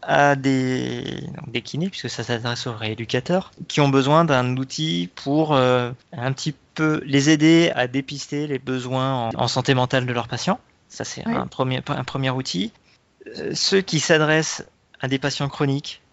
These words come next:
Speaker 1: chez qui ils ont besoin de définir des objectifs qui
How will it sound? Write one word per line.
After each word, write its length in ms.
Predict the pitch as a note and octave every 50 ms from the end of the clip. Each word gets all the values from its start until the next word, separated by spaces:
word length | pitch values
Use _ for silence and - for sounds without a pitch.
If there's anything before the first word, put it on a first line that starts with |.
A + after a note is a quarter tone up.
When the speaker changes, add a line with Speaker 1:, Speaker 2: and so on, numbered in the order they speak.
| _ -
Speaker 1:
chez 220 | - - - C#3
qui 260 | C3 - - C#3+ C#3+
ils 140 | C#3+ C3+ B2
ont 60 | A2+
besoin 460 | A#2+ C3 B2 A#2 B2 C3 C3 C3 C3
de 440 | C3 A#2+ A#2+ A#2+ A#2 A#2 A2+ A2+ - - -
définir 720 | C#3+ A#2 C3 C3 B2+ - - C3+ C3 C3 C3 C3+ C3+ C3+
des 240 | C3 A#2+ A2+ G#2+ A#2
objectifs 640 | A#2+ A#2 A#2+ A#2+ B2 A#2+ - - C#3 C3 C3+ - -
qui 1000 | - - - A#2+ A2+ A#2+ A#2+ A#2+ A#2+ A#2 A#2+ - - - - - G1+ - -